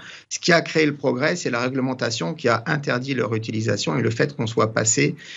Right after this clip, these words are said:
euh, à d'autres types de sacs là, qui sont, euh, qui s-, qui sont réutilisables comme on a aujourd'hui. Et donc, évidemment, éduquer, c'est important, sensibiliser, c'est important, mais à un moment, il y a d'autres types de réglementations, à mon avis, qui doivent prendre le relais.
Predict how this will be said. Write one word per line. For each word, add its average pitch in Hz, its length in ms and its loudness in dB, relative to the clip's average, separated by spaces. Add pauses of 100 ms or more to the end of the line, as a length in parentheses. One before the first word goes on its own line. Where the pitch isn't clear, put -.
(240)
euh, 110 180 6
à 104 120 2
d'autres 139 280 4
types 120 220 -2
de 110 100 0
sacs - 320 -2
là, 110 120 0
qui 110 160 -8
sont, 104 400 0
euh, - 280 -4
qui - 140 -8
s-, - 240 -4
qui 113 100 -2
sont 113 200 6
réutilisables 113 640 4
comme 117 180 2
on 113 140 4
a 127 80 4
aujourd'hui. 110 420 -2 (400)
Et - 80 0
donc, 147 220 4 (240)
évidemment, 160 500 4
éduquer, 147 460 0
c'est - 160 -6
important, 123 540 -4
sensibiliser, 135 640 0
c'est 135 160 0
important, 123 420 2
mais 135 100 6
à 131 60 6
un 131 40 6
moment, 131 280 4
il 151 60 0
y - 40 4
a 113 60 6
d'autres 147 320 2
types - 220 -2
de 123 80 4
réglementations, 117 760 0
à 143 40 2
mon 117 200 4
avis, 139 240 2
qui 135 140 -2
doivent 110 180 2
prendre 113 300 0
le 113 100 4
relais. 107 280 -2